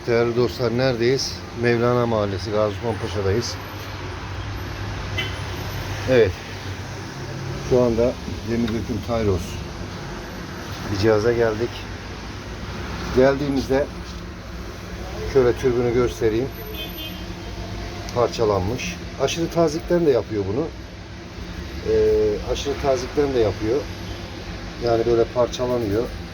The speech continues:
Gördüğünüz gibi per-, pervaneleri hepsi bitmiş.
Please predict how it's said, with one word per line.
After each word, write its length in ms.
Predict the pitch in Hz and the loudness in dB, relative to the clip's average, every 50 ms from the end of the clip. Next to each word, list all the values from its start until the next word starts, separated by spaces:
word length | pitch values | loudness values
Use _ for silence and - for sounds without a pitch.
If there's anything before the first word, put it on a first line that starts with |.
| - - - - - - 120 | -10 -10 -10 -10 -6 0 4
Gördüğünüz 340 | 120 117 113 110 117 113 101 | 6 6 6 6 4 2 2
gibi 160 | 101 98 90 90 - - | 0 -2 -4 -4 -2 0
per-, 220 | 113 110 107 113 104 - - - - - | 2 4 4 2 0 -2 -6 -8 -2 2
pervaneleri 720 | 117 113 107 107 107 104 104 104 98 98 95 98 110 123 - - - - - | 2 4 4 4 4 4 4 4 4 4 4 4 4 2 0 -4 -6 -2 0
hepsi 280 | 120 107 95 - - 104 101 | 0 0 0 0 -4 -2 -2
bitmiş. 480 | 110 - - 110 107 117 117 - - | -4 -4 -4 -4 -4 -2 -2 -4 -6